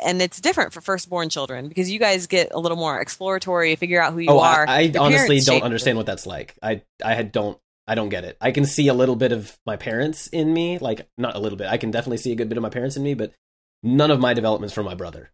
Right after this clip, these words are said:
Speaker 2: Like, I, I don't.
Speaker 1: Right.
Speaker 2: <laughs> So I, I don't, like, I
Speaker 1: Where-,
Speaker 2: guess I
Speaker 1: whereas
Speaker 2: can
Speaker 1: I'm a
Speaker 2: understand.
Speaker 1: I am a direct reflection of who my older siblings are. Like, half of the decisions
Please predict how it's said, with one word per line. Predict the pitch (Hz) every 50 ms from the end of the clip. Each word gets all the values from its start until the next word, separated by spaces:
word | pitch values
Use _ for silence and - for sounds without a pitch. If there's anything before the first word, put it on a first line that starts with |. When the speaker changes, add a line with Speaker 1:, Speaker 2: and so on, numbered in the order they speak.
| _ _ _ _ _ _ _ -
Speaker 2:
Like, | 107 117 -
I, | 92 104 110 107 110 104
I | - 113
don't. | - 196 170 135 95 - _
Speaker 1:
Right. | 131 139 - 185 143 143 -
Speaker 2:
<laughs> | _ _ _ _ _ -
So | - 123 117
I, | 117 117 117 - -
I | 113
don't, | 117 120 113 107 92 - _ _ _ _ _ _ _ _ _ _ _ _ _ _ _ _ _ -
like, | 123 117 - - - - _
I | - 214
Speaker 1:
Where-, | 220 220
Speaker 2:
guess | - -
I | -
Speaker 1:
whereas | - 220 -
Speaker 2:
can | - -
Speaker 1:
I'm | - 220 240 262 269 240
a |
Speaker 2:
understand. | 214 196 165 - - 82 - _ _ _ _ _ _ _ _ _ _ _ _ _ _ _ _ _ _ -
Speaker 1:
I | 214 240
am | 247 240 226 202
a |
direct | 180 190 185 180 202 214 - -
reflection | 185 165 - - 185 180 - - - 160 147 143 123
of | - 156 151
who | - 180
my | 170 160 151 139
older | 117 156 151 147
siblings | 143 - 156 - 143 135 131 135 135
are. | 117 85 65 78 87
Like, | 127 165 165 -
half | - - 214 226 233 220
of | 214 196
the | 185
decisions | 175 175 - 185 180 170 160 156 151 143 143 143 - - -